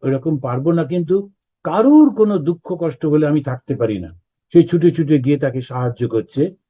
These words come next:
বদলে কিচ্ছু চাইছে না। ও সবাই একই কাজ করছে। স্বামী বিবেকানন্দ বললেন যে কর্মের মাধ্যমেও একই জায়গায় পৌঁছানো যাবে। খুব অসাধারণ স্টেটমেন্ট দিচ্ছেন। উনি বলছেন, "Through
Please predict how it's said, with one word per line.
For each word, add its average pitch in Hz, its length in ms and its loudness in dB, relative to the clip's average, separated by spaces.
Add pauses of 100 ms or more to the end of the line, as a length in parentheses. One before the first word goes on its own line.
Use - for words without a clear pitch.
(140)
বদলে 214 340 4
কিচ্ছু 262 420 -2
চাইছে 117 420 -2
না। 98 200 -8 (260)
ও 143 60 -4
সবাই 262 600 6
একই 208 300 4
কাজ 127 320 -6 (240)
করছে। - 420 -10 (880)
স্বামী 165 260 4
বিবেকানন্দ 165 600 4
বললেন 160 360 0
যে 151 140 -4
কর্মের 175 540 0
মাধ্যমেও 175 720 0 (720)
একই 165 320 -4
জায়গায় 160 340 2
পৌঁছানো 127 500 -4
যাবে। 85 360 -12 (340)
খুব 247 100 4
অসাধারণ 214 500 2
স্টেটমেন্ট 165 560 -2
দিচ্ছেন। 101 400 -10 (640)
উনি 170 140 6
বলছেন, 185 560 6 (520)
"Through 180 420 4